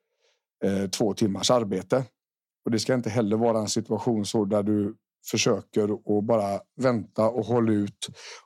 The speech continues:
och gör precis allt du kan för att återhämta dig för att kunna orka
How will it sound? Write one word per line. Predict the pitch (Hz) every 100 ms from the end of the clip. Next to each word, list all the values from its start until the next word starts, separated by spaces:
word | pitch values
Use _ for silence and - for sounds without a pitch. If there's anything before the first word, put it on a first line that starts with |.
| -
och | 113
gör | 113 101
precis | 127 123 135 -
allt | 123 120 120
du |
kan | 117 127 104
för | 113
att | 110
återhämta | 104 101 95 113
dig | 107
för | - 131 113
att | 110
kunna | - 117 113
orka | 123 107 - 107